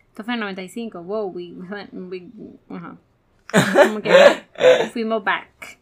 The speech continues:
Speaker 2: What, what?
Speaker 1: Con, ay, esto tiene números. Con César Forés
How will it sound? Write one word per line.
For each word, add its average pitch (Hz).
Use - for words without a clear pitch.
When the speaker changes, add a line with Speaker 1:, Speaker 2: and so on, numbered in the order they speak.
Speaker 2:
What, 131
what? 131
Speaker 1:
Con, 226
ay, 320
esto 302
tiene 285
números. 247
Con 240
César 269
Forés 247